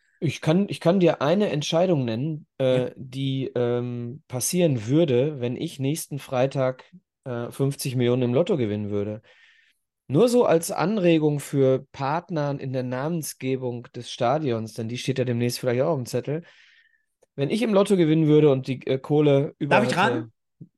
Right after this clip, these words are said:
Speaker 1: Bitte.
Speaker 2: Ja, entweder du wahrscheinlich selber mit deinem, mit deinem Unternehmen.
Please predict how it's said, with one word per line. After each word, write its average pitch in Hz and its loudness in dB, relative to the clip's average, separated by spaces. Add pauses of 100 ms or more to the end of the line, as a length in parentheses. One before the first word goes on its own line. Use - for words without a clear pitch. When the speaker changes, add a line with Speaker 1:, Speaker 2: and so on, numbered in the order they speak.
(220)
Speaker 1:
Bitte. 135 -8 (1700)
Speaker 2:
Ja, 98 -10
entweder 123 -4
du 123 -6
wahrscheinlich 120 -6
selber 139 -2
mit 175 -4
deinem, 147 -6
mit 127 -12
deinem 139 -6
Unternehmen. 160 -6